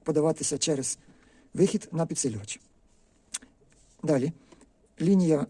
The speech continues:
ось ця, чутливість. Вона позначається гейн або трім, в залежності від виду моделі. В нас гейн. На нашому залі, е, рівень чутливості з нашими мікрофонами, е, приблизно повинен стояти на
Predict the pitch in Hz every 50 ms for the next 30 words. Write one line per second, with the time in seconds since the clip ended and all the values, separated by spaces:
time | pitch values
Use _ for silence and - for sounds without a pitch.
0 | - - 165 160 - - 143 120 131 180 185 - _ - _ _ _ - 185 170
1 | 180 156 123 110 - - - - _ _ _ _ _ _ _ - - - _ -
2 | 160 196 214 - - - - 156 139 - 151 131 - 139 117 117 196 226 220 -
3 | 156 143 143 170 - - 160 131 107 - - - - 135 156 175 165 160 - -
4 | 147 131 156 - - - - - - - _ _ - - 165 135 156 147 135 135
5 | 123 110 107 - - _ - - 190 226 214 - - 151 147 127 110 101 - _
6 | _ - - - - - - _ _ - - 143 185 202 214 202 - 202 185 175
7 | 156 139 139 120 113 175 220 - _ _ _ - _ _ _ - - 196 - -
8 | 160 214 208 180 165 - - - _ _ _ _ - 175 165 170 151 139 143 139
9 | - - 226 220 - _ _ _ _ _ _ _ _ - _ _ _ _ _ _
10 | _ _ _ _ _ _ _ _ _ - 143 180 185 - 180 175 170 170 - 175
11 | 165 - 175 165 160 160 156 143 - _ _ _ _ _ _ - - - 262 233
12 | - _ _ _ _ _ _ _ _ _ _ - - - - - - - - 180
13 | 170 220 247 226 214 - 175 175 196 190 175 - - 165 170 196 196 - 165 151
14 | 165 175 170